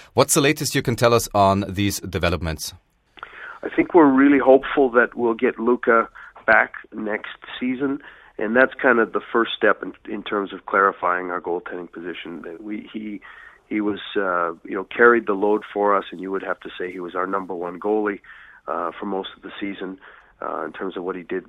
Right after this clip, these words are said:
Speaker 2: especially early on and also in the Champions League, and then carrying us through the playoffs. So once we get, uh, that done, and we're very hopeful we will, um, we'll move on to the next step, which is, uh, filling the s-, the, uh, second goalie position.
Speaker 1: Is there a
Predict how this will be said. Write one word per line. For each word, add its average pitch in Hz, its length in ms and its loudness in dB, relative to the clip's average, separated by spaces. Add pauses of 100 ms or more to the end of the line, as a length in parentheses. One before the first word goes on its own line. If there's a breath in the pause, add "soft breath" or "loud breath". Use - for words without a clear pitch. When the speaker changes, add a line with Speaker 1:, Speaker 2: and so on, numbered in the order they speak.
(120)
Speaker 2:
especially 95 440 -8
early 104 280 -2
on 104 360 0
and 90 240 -8
also 92 260 -6
in 92 80 -10
the 85 60 -12
Champions 107 560 -6
League, 101 260 -8
and 92 100 -8
then 90 160 -8
carrying 98 380 -4
us 92 140 -12
through 95 100 -6
the 85 80 -8
playoffs. 104 480 2 (540 loud breath)
So 98 100 -4
once 127 320 2
we 123 80 4
get, 110 280 2 (140)
uh, 101 200 -2
that 113 260 2
done, 110 260 2
and 98 240 -8
we're 98 140 -6
very 98 220 -4
hopeful 98 400 -10
we 101 120 -8
will, 107 360 -4 (340 loud breath)
um, 92 320 -6
we'll 101 140 -8
move 101 240 -8
on 95 240 -4
to 98 40 -10
the 92 80 -8
next 90 280 -8
step, 98 200 -8
which 90 200 -10
is, 82 80 -12 (160)
uh, 95 40 -12 (120)
filling 95 260 -8
the 90 80 -14 (140)
s-, - 140 -18
the, 92 360 -12
uh, - 200 -10 (100)
second 92 280 -6
goalie 85 280 -6
position. - 400 -16 (760)
Speaker 1:
Is 90 160 -6
there 95 400 2 (120)
a 87 460 0